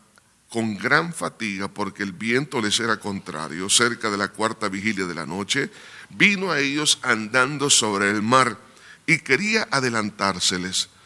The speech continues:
Viéndole ellos andar sobre el mar, pensaron que era un fantasma y gritaron, porque todos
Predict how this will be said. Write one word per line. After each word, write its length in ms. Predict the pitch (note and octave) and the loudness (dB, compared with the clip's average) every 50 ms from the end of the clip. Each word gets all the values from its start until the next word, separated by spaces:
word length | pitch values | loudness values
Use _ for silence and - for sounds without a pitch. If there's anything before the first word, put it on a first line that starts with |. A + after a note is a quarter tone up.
| - - - - - - _ _ _ - | -20 -20 -20 -20 -20 -20 _ _ _ -18
Viéndole 800 | - F2 F2 A2 A#2+ C3+ C#3+ D3 D#3 D3+ D3+ D3+ C#3+ D3 D3 D3 | -16 -8 -2 2 4 6 6 4 4 2 0 2 2 2 2 0
ellos 500 | - C3+ C3 A#2+ A2 A2 G#2+ G#2+ A2 - - | 0 2 2 2 2 0 0 0 -2 -2 0
andar 340 | A#2 A2 G2+ F2+ A2 A2+ C3+ | -2 -2 0 2 2 4 6
sobre 300 | C3 - C#3+ B2+ A2+ G#2 | 6 4 4 2 0 -2
el 80 | G2 G2 | -2 -2
mar, 400 | G2+ G#2+ A#2 C#3 C#3+ C#3+ - - - _ | 0 2 2 2 2 0 -4 -8 -6 _
pensaron 520 | - A2 G#2+ G#2 - - B2 B2 C3+ C3+ | 0 2 2 2 2 2 2 2 0 -2
que 140 | A#2 - B2+ | -2 0 0
era 100 | B2+ B2 | 0 2
un 160 | B2+ D3+ G3+ | 2 0 0
fantasma 640 | F#3+ - - F3 E3+ - - F3+ F3 D#3 - A2 G#2 G2 | 0 0 0 0 0 0 2 2 4 4 2 2 2 0
y 80 | G2+ | 0
gritaron, 640 | G2+ A2 A2+ A#2 G2+ - G2+ A2 A2 G#2+ G2+ F2+ - - - - - - - - - - - - - - _ _ _ _ | 0 0 0 -2 0 2 2 4 4 2 0 -2 -6 -10 -20 -20 -20 -20 -20 -20 -20 -20 -20 -20 -20 -20 _ _ _ _
porque 560 | - F#2 F#2+ G2 - - G2+ G2+ G2+ G2 - - - - - _ _ _ _ _ | -8 -6 -6 -6 -4 -4 -4 -2 -2 -4 -8 -10 -16 -20 -20 _ _ _ _ _
todos 560 | - A2+ A#2+ B2 C#3+ C#3 D3 C#3+ C3+ - - | -2 2 4 4 4 2 0 -2 -2 -4 -4